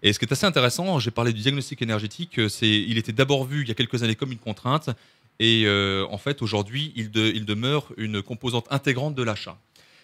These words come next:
Alors quelques petites précisions sur les informations, euh, les plus importantes à identifier dans une nouvelle ville ou un nouveau quartier. On trouve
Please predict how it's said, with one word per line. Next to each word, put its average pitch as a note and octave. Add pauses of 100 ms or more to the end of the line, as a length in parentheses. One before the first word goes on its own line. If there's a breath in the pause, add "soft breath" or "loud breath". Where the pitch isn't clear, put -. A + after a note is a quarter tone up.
(140 soft breath)
Alors C#3+
quelques -
petites G3+
précisions F3
sur C#3
les A#2+
informations, C3
euh, G#2
les G2+
plus C#3+
importantes C#3+
à A#2+
identifier B2 (260 soft breath)
dans A2+
une A2+
nouvelle C#3
ville C#3
ou A2+
un A2+
nouveau B2+
quartier. C#3 (120)
On D3
trouve C#3